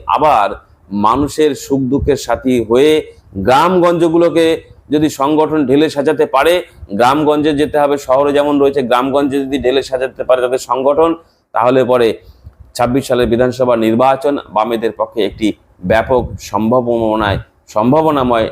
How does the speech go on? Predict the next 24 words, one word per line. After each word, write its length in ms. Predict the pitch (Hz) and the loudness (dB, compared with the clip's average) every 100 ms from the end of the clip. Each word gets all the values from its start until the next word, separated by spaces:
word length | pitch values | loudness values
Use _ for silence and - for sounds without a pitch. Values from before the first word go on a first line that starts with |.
| - | -4
নির্বাচন 500 | 101 110 117 117 117 | 0 2 2 0 0
অনুষ্ঠিত 480 | 104 117 - - 104 107 | -2 -4 -6 -8 -4 -2
হতে 220 | 107 104 | 0 0
যাচ্ছে। 360 | 98 98 - 92 - - - - | 0 0 -2 -4 -4 -12 -14 -2
এটাই 280 | - 113 160 - | 0 2 0 0
আমাদের, 300 | 113 113 104 - | 0 0 -2 -4
আপনাদের 360 | 98 113 110 110 | -4 -2 0 2
কাছে 200 | 104 98 | 2 2
আমার 200 | 101 98 | 0 0
মূল 220 | 101 107 80 | 2 2 0
বিষয়। 400 | 101 110 147 156 - - - - | -2 0 0 0 -6 -20 -6 0
যদি 180 | 151 170 | 2 4
মনে 200 | 180 180 | 2 2
হয় 180 | 185 | 2
এই 120 | 185 180 | 2 0
প্রতিবেদনটি 580 | 170 165 170 165 160 | -2 0 0 0 0
আরও 160 | 147 151 | 0 0
বেশি 220 | 151 147 | -2 -6
সংখ্যক 280 | - 147 156 | -6 -4 -4
মানুষের 320 | 143 147 151 143 | -2 -4 -2 -2
কাছে 180 | 143 143 | -2 -2
পৌঁছে 300 | 143 139 143 | -4 -4 0
যাওয়া 180 | 135 131 | 2 0
প্রয়োজন, 380 | 131 156 175 | 2 2 2